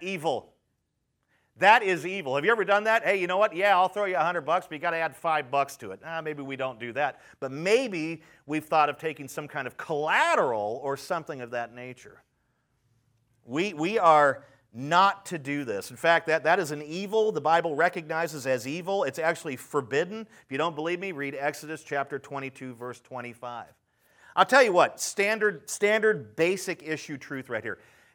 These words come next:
God does not want us loaning people things. We either give it or we don't. That's the way it works in Scripture.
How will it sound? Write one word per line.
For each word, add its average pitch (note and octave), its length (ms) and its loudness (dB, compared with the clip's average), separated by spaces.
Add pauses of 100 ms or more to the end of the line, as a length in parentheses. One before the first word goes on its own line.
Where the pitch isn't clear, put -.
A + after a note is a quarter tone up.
(140)
God G#3 380 10
does D#3+ 200 0
not F#3 360 2
want F3+ 340 2
us E3+ 260 4
loaning E3 540 0
people A#2 380 -10
things. F#2+ 500 -20 (480)
We F#3 220 -2
either E3+ 160 -2
give E3+ 320 6
it D4 80 4
or B3+ 120 8
we A3 120 2
don't. D3 440 -4 (840)
That's G#3 240 2
the G#3 100 -2
way G3+ 200 4
it G3 100 0
works F#3 280 -4
in D#3+ 100 -12
Scripture. A#2+ 440 -10